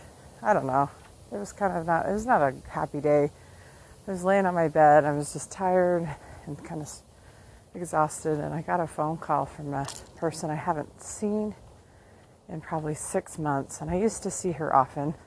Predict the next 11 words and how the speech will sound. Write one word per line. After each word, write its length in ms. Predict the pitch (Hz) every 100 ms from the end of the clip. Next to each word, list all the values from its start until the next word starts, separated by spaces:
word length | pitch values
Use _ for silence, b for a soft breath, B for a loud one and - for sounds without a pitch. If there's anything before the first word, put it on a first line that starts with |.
| - - - b b b b b b b b _ - -
And 500 | 190 165 165 160 160 B B B B B B B B _ b b b b b b _
she 220 | - 196
said 280 | - 202 185
she 200 | - 175
kept 280 | - 185 -
feeling 440 | - 180 170 170
she 180 | - 175
needed 340 | 170 160 151
to 80 | 160
call 320 | - 180 185
me, 300 | 147 147 151